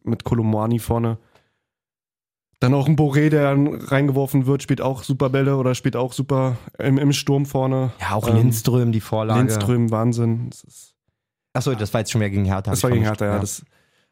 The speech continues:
Speaker 1: aber alles sehr, sehr geil bei Frankfurt, muss man sagen.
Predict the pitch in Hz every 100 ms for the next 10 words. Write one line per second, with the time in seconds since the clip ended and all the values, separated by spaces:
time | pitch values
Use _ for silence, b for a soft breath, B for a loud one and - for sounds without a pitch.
0 | - 117 123 139 143 127 131 135 127 120
1 | 104 _ _ _ _ _ _ _ _ _
2 | _ _ _ _ _ - 113 113 98 95
3 | 95 95 101 95 - 98 95 92